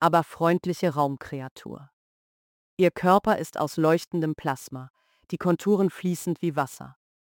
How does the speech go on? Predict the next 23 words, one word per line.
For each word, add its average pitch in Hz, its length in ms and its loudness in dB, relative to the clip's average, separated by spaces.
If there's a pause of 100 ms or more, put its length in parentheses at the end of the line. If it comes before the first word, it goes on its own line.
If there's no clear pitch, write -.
(280)
Sie 156 240 -6
spricht - 400 -4
in 156 120 0
Schwingungen, 190 640 2 (300)
die 165 80 -4
das 156 240 -2
Audiosystem 175 880 2
der 156 160 2
Astranova 151 600 0
aufgreifen 156 720 -4 (160)
und 180 160 -4
in 165 120 -2
verständliche 170 720 -2
Worte 139 320 -4
übersetzen. 139 640 -8 (260)
Sie 175 160 2
nennt 196 240 6
sich - 380 -4
Elara, 165 640 2 (320)
eine 165 300 0
Art 185 240 2
interstellares 165 920 -2
Wegweiser. 127 720 -10